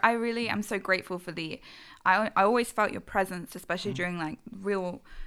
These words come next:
Speaker 1: dark times when I was unemployed
Speaker 2: Mm.
Speaker 1: or waitressing, and I was
Speaker 2: Mm.
Speaker 1: just so miserable, and I just,
Speaker 2: Mm.
Speaker 1: all I wanted to do was be writing full time, and I was just
Speaker 2: Mm.
Speaker 1: so depressed, I was so low,
Speaker 2: Mm.
Speaker 1: and I felt your presence, but you never intervened. And if,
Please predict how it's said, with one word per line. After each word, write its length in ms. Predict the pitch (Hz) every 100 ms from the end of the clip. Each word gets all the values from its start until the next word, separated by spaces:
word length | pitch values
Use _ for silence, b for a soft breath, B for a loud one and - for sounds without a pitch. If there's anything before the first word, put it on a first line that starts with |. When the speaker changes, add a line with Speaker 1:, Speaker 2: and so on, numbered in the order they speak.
| B
Speaker 1:
dark 220 | 185 175
times 240 | - 185 165
when 60 | 156
I 40 |
was 80 | -
unemployed 580 | 175 165 - 180 175 170
Speaker 2:
Mm. 80 | 165
Speaker 1:
or 60 |
waitressing, 500 | 165 175 - - 165 160
and 60 |
I 60 | 147
was 80 | 143
Speaker 2:
Mm. 80 | 156
Speaker 1:
just 180 | -
so 280 | - 175 185
miserable, 480 | 180 180 175 165 156
and 120 | 143
I 40 | 147
just, 140 | 139
Speaker 2:
Mm. 80 | 117 -
Speaker 1:
all 120 | 202
I 80 | 214
wanted 240 | 202 190 180
to 40 |
do 220 | 185 170
was 240 | 165 160 -
be 240 | - 165
writing 340 | 160 160 175 165
full 140 | 156
time, 300 | - 156 156
and 120 | 143
I 100 | 156
was 100 | 160
just 180 | 190 107
Speaker 2:
Mm. 120 | 107
Speaker 1:
so 480 | - 165 156 156 156 -
depressed, 420 | - 180 156 -
I 40 | 123
was 100 | -
so 160 | 165
low, 360 | 156 135 120 196
Speaker 2:
Mm. 340 | - - - -
Speaker 1:
and 200 | 185 170
I 60 |
felt 440 | 190 - 202 - -
your 100 | 175
presence, 800 | 180 - 208 202 110 180 190 - -
but 120 | 131
you 100 | 175
never 280 | 196 202 185
intervened. 680 | 185 190 175 185 160 - - B B
And 140 | 208
if, 100 | 226